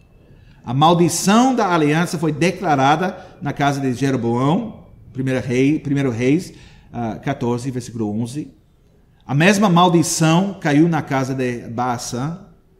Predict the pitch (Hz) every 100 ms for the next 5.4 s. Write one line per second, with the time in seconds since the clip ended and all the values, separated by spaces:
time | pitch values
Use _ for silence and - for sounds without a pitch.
0 | _ _ - 117 113 104 120 127 139 -
1 | 127 127 120 120 110 - 113 110 101 -
2 | 110 117 120 - - 110 - 104 - 107
3 | 98 65 - 113 113 - 170 - _ _
4 | _ - 139 156 156 143 127 123 131 139
5 | - 120 113 95